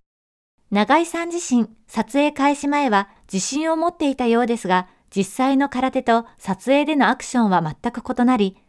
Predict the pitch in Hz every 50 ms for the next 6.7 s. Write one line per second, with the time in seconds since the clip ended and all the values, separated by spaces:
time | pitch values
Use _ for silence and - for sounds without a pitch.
0 | _ _ - - - - 226 247 269 269 - - 311 311 269 - - 196 196 196
1 | - 226 247 233 240 - 220 214 190 180 180 214 - - _ _ _ _ _ _
2 | _ _ _ _ _ _ _ _ _ _ _ _ _ _ _ _ - - - 247
3 | 254 247 - - _ _ _ _ - - 214 214 226 220 - 220 220 226 277 277
4 | - - 254 - 214 185 185 190 185 - _ _ - - 208 220 247 - 269 269
5 | - 262 262 254 233 208 190 190 - 247 277 277 277 - - 311 320 320 320 302
6 | 277 254 247 240 226 202 190 202 214 220 208 185 175 175